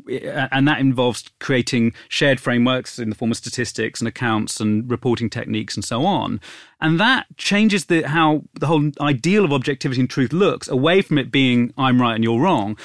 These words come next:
towards it being, "Here is the basis of a peaceful settlement." So that's my sort of, my, my pitch really, is to sort of say,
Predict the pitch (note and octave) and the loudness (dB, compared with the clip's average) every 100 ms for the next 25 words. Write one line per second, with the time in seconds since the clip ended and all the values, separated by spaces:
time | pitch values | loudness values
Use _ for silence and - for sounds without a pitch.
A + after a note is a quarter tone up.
0 | - _ D3 E3 D3+ D3+ D3 C#3 C3+ C3+ | -18 _ 2 4 4 2 2 4 4 0
1 | - _ _ D#3+ E3+ D#3+ C#3 C#3 B2 C3+ | -10 _ _ 0 4 4 2 0 -2 -2
2 | B2+ G#2 A#2 - B2+ - G#2 - B2 - | -2 -4 -6 -2 -4 -4 -8 -4 -4 -4
3 | G#2 G2+ - C3+ E3+ - - E3 C#3+ D3+ | -8 -6 -2 2 2 0 0 2 2 0
4 | C3 C3+ A2+ - - - C3+ C3 C3+ A#2+ | -2 -2 -4 -10 -20 -6 -2 0 0 -2
5 | - C#4+ D4+ - B2+ G#2 A2 - C3 C#3+ | -2 -4 -2 -2 0 0 -2 -4 -4 -2
6 | C#3+ - C#3+ C3+ B2 | -2 0 2 2 0